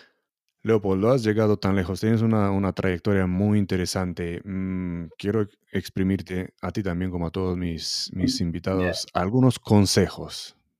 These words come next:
Speaker 1: para los profesionales. ¿Qué consejos les darías?
Speaker 2: Pues lo que hemos estado hablando antes, que, que se sigan actualizando, que se sigan formando, que se dedican, que se sigan dedicando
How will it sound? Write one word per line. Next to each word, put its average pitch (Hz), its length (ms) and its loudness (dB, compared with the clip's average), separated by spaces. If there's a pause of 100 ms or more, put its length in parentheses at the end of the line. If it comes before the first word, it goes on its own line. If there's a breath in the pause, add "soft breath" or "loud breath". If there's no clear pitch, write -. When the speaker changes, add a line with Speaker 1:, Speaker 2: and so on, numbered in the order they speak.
(120)
Speaker 1:
para 85 200 -4
los 80 340 -6
profesionales. 80 1000 -12 (180)
¿Qué - 120 -10
consejos 87 480 -10
les 80 120 -10
darías? 78 460 -10 (840 soft breath)
Speaker 2:
Pues 131 160 2
lo 123 140 6
que 139 60 2
hemos 165 180 4
estado 120 200 6
hablando 95 360 4
antes, 110 400 4
que, 101 280 0
que 113 80 -4
se 113 100 -8
sigan 151 300 2
actualizando, 87 760 -4
que - 100 -14
se 98 120 -10
sigan 127 320 0
formando, 98 640 -2
que - 100 -12
se 98 140 -10
dedican, 131 480 2
que 123 80 -4
se - 100 -10
sigan 156 540 4
dedicando 135 1040 4